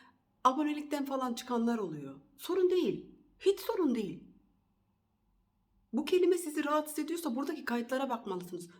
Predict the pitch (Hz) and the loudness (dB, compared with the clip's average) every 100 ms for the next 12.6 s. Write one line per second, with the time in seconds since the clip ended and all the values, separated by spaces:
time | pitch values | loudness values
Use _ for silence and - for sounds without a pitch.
0 | - 277 269 294 - - 190 165 147 147 | -4 -2 -2 -4 -4 0 2 2 -6 -8
1 | - - - 285 302 262 254 214 - - | -16 -8 -2 0 0 0 0 -2 -4 -16
2 | - _ - 440 359 262 - - - - | -20 _ 2 6 6 6 0 -14 -20 -20
3 | _ _ _ _ _ - 370 294 - 262 | _ _ _ _ _ 6 6 6 -2 -2
4 | 254 247 240 226 240 247 240 262 247 214 | -2 -2 -2 2 2 2 2 0 0 -4
5 | 196 208 202 190 247 - - - 285 - | -6 -6 -6 -4 -2 -2 -2 -4 -4 -6
6 | - - _ _ - 180 208 277 196 196 | -10 -20 _ _ -10 -2 2 2 2 0
7 | 208 233 - - 165 160 - 165 156 - | -2 -2 -4 -8 -10 -10 -12 -12 -12 -14
8 | - 180 185 233 294 - 208 185 226 190 | -8 -2 2 2 0 -4 -4 -4 -6 -6
9 | 170 - - 165 - - 180 180 220 - | -8 -12 -14 -16 -4 2 4 2 -2 -10
10 | - - - 143 185 190 185 185 202 180 | -16 -20 -8 2 4 4 4 2 2 0
11 | 151 147 - - - 175 226 - - 165 | -6 -8 -14 -16 -6 -2 -2 -2 0 0
12 | 165 165 185 170 143 135 | 0 0 2 0 -2 -10